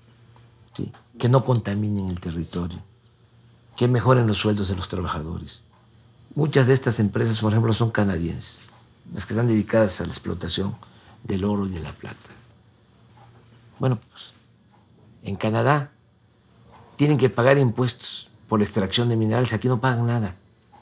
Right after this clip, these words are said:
En Canadá están obligados a cuidar el medio ambiente, y aquí no lo cuidan, destruyen el territorio, contaminan las aguas. Entonces, pedirles eso. Y si se puede, que paguen, ¿sí?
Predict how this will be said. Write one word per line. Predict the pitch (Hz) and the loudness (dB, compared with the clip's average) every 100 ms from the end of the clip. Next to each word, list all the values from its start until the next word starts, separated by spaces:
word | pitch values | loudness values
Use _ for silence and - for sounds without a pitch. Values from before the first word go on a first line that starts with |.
| _ _ _ - - - - - - - - - | _ _ _ -20 -20 -20 -20 -20 -20 -20 -20 -4
En | 123 | 0
Canadá | 123 131 135 160 | 2 4 6 6
están | 160 - 156 | 4 4 4
obligados | 139 123 120 143 139 | 4 4 4 2 2
a | 110 | -4
cuidar | - 104 131 151 | -2 0 0 0
el | 127 | 0
medio | 120 127 | -2 -2
ambiente, | 113 123 131 123 95 - _ - 147 151 208 180 - _ _ _ _ - _ - | -2 -2 -2 -4 -10 -10 _ -20 -20 -20 -20 -20 -20 _ _ _ _ -20 _ -8
y | |
aquí | 95 123 | -4 -2
no | 123 | 2
lo | 123 107 | 2 2
cuidan, | 127 123 104 80 - | 2 2 0 -4 -10
destruyen | 87 - 123 135 131 120 | -10 -4 0 2 2 0
el | 104 | -2
territorio, | 107 104 104 113 101 - - _ | -2 -4 -4 -4 -6 -10 -16 _
contaminan | - 104 101 101 113 117 | -4 -2 0 0 0 0
las | 113 - | -2 -2
aguas. | 107 113 104 - - _ _ _ | -2 -2 -4 -10 -20 _ _ _
Entonces, | - 110 - | -8 -8 -4
pedirles | 101 78 92 98 - | -4 -2 -2 -2 0
eso. | 113 117 - - _ _ _ _ _ _ _ - _ _ | 0 -2 -4 -10 _ _ _ _ _ _ _ -20 _ _
Y | - 107 | -2 0
si | 113 | 0
se | - 107 | 0 2
puede, | 139 147 151 170 - _ _ _ _ _ _ _ _ - | 4 6 4 2 -6 _ _ _ _ _ _ _ _ -6
que | 101 | 0
paguen, | 143 117 104 104 _ _ _ _ - | 2 2 2 -6 _ _ _ _ -8
¿sí? | 90 110 | -6 -6